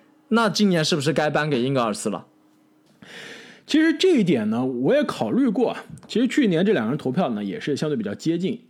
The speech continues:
Speaker 2: 乔丹·克拉克森呢，是获得了六十五个第一名的投票，呃，英格斯是三十四个，这真的是非常接近啊。但是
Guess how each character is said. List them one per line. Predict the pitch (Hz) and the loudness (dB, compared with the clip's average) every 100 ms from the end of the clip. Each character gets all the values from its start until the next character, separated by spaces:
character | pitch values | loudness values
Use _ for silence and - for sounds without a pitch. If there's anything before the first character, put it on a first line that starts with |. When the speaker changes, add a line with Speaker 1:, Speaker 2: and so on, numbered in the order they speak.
| _ | _
Speaker 2:
乔 | - 147 | -6 -2
丹· | 196 | 0
克 | 208 | 0
拉 | 196 | 0
克 | 196 165 | 0 0
森 | 147 170 | 0 -2
呢， | 139 | -2
是 | 139 123 - | -2 -4 -8
获 | - - 160 | -6 0 0
得 | 131 | 0
了 | 151 | 0
六 | 170 240 165 | 0 2 0
十 | 147 180 | 0 -2
五 | 170 98 | -2 -2
个 | 90 110 | -6 -6
第 | - 135 | -4 -2
一 | 143 | -2
名 | 120 107 | -2 -4
的 | |
投 | 107 101 | -4 -6
票， | 98 - - - - - _ - | -8 -10 -12 -20 -20 -20 _ -6
呃， | 120 113 113 - | -4 -4 -6 -2
英 | 196 | 2
格 | 208 202 | 4 4
斯 | 202 | 2
是 | 180 | 2
三 | 165 180 | 2 0
十 | 190 | 0
四 | 180 156 | -2 -4
个， | 95 | -4
这 | 101 | -4
真 | 123 147 | -4 -4
的 | 156 | -2
是 | 139 139 | -2 -2
非 | 143 | -2
常 | 139 | -4
接 | - 160 | -4 -4
近 | 165 160 | -4 -6
啊。 | - - 147 | -8 -14 -4
但 | 185 | 0
是 | 175 156 151 | 2 0 -2